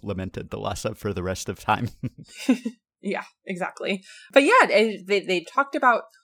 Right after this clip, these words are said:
Speaker 2: walking out. They talked about going on strike on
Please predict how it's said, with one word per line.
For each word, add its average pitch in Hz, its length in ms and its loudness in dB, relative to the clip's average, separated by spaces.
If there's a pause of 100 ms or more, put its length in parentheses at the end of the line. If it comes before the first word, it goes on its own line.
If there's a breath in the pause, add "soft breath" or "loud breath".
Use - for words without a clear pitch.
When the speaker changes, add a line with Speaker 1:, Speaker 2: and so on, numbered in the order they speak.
Speaker 2:
walking 202 340 0
out. 175 200 0
They 180 80 -2
talked - 260 -2
about 196 300 0
going 180 260 -4
on 160 280 -8 (100)
strike 185 440 -4
on 160 280 -8